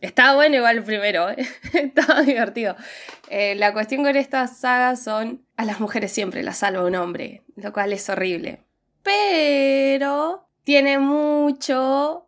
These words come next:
de, eh, como un empoderamiento femenino, porque, eh, de, en este caso la chica se cas-, eh, a, a,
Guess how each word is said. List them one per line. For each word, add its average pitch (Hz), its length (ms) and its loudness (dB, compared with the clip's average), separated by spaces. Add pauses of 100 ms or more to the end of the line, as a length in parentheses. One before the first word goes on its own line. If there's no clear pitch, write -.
(200)
de, 202 640 -4 (340)
eh, 190 480 -14
como 190 320 -8
un 202 300 -6 (360)
empoderamiento 190 1000 -2
femenino, 208 1080 -4 (180)
porque, 165 500 -8
eh, - 520 -10
de, - 240 -14 (580)
en 214 140 2
este 240 340 -2
caso 240 800 2
la 175 500 -2
chica 202 400 -2
se 170 440 -8
cas-, 185 320 -8
eh, 151 440 -12
a, - 280 -14
a, - 120 -14